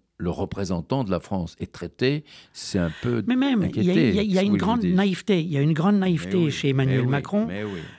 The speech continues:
Speaker 2: Il a rencontré Raisi, il a eu un entretien avec Raisi, le président iranien, une fois. Il a rencontré un représentant, on ne sait pas à quel niveau, du Hezbollah à Beyrouth. Et Macron sait que nous avons une histoire un peu commune avec le Liban. Euh, et il pense qu'il peut sauver le Liban parce qu'il a rencontré.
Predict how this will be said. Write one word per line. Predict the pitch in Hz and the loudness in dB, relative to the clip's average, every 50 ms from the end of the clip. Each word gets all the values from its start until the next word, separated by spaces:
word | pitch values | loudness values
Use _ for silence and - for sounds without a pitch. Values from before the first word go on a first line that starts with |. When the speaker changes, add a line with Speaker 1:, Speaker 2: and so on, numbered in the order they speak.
| - _ _ | -20 _ _
Speaker 2:
Il | - 185 | 0 0
a | 214 208 | 2 2
rencontré | 220 233 226 - 214 208 202 - - 240 226 | 2 0 0 0 -2 -2 -2 0 0 0 0
Raisi, | 180 185 185 185 165 - - - 214 220 208 | 0 -2 -2 -2 -2 -4 -2 -2 -2 0 0
il | 165 | 2
a | 160 | 2
eu | 156 170 | 2 2
un | 175 160 | 2 2
entretien | 165 165 151 - 175 156 - - 160 156 | 0 0 -2 -2 -4 -4 -2 -2 -2 -2
avec | 147 143 131 | -2 -2 -4
Raisi, | - - 156 151 135 - - 170 | -4 -4 -4 -4 -4 -4 -4 -4
le | 147 131 | -6 -6
président | - - 147 123 139 127 143 | -6 -8 -6 -4 -4 -2 -2
iranien, | 139 135 127 139 147 160 180 185 214 | -2 -2 -2 -2 0 0 -2 -2 -2
une | 196 156 147 | -2 -2 -2
fois. | 131 - 139 113 98 98 - _ _ _ _ _ _ - - - - - _ - | -2 -4 -8 -12 -12 -14 -20 _ _ _ _ _ _ -20 -20 -20 -20 -20 _ -4
Il | 185 175 185 | 0 0 2
a | 180 | 2
rencontré | 170 190 165 - 190 175 - 226 | 0 0 0 0 -2 -2 0 -2
un | 233 170 147 139 139 - - _ _ _ _ _ | -2 -2 -2 -4 -6 -8 -14 _ _ _ _ _
représentant, | - - 156 170 - - 180 170 139 160 156 147 185 | -6 -2 -2 -2 0 0 0 0 2 0 0 0 0
on | 135 | 0
ne | 139 | 0
sait | - - 143 | 0 -2 -2
pas | - 156 | -2 -4
à | 143 | -4
quel | 131 - 151 | -2 0 0
niveau, | 147 147 147 160 170 | 0 2 2 2 0
du | 139 131 143 | 0 0 0
Hezbollah | 143 131 127 127 143 151 185 196 | 0 0 0 0 0 2 2 0
à | 175 | 0
Beyrouth. | 147 143 143 131 135 135 - - - - - - - - - _ | 0 -2 -2 -2 -2 -4 -6 -10 -16 -20 -20 -20 -20 -20 -10 _
Et | - 160 | -2 0
Macron | 165 180 175 - - 214 196 | 0 0 0 -2 -2 0 0
sait | 170 - - 233 202 | 0 0 0 0 -2
que | 143 - 135 127 | -2 -2 -4 -6
nous | 127 131 120 127 | -6 -8 -8 -6
avons | 120 127 131 | -4 -4 -2
une | 131 131 | -2 -4
histoire | 127 - - 160 147 127 | -4 -2 -2 0 0 0
un | 123 123 | -2 -4
peu | - 151 | -6 -8
commune | - - 143 143 147 139 131 | -6 -4 -2 -2 -2 -2 -2
avec | 127 120 123 - | -4 -6 -6 -4
le | 147 135 | -4 -2
Liban. | 131 165 185 170 208 170 110 - _ _ - - - - - - - - - _ 196 | -2 0 2 2 2 0 0 -4 _ _ -20 -20 -20 -20 -20 -20 -20 -20 -18 _ -6
Euh, | 165 156 151 147 - | -4 -4 -2 -2 -2
et | - 160 | 0 0
il | 170 165 | -2 -2
pense | - 233 247 233 - | -2 -2 -2 -2 -2
qu'il | - 180 139 | -2 -4 -2
peut | - 220 180 | 0 -2 0
sauver | - - 180 165 175 180 | 0 2 2 2 2 2
le | 165 | 2
Liban | 160 156 160 139 165 208 220 | 2 0 0 0 0 0 0
parce | 220 - 151 - | -2 -4 -6 -4
qu'il | - - 156 | -2 -2 -2
a | 147 | 0
rencontré. | 139 156 170 - 165 160 139 156 175 170 | -2 -4 -4 -4 -4 -4 -2 -2 -4 -4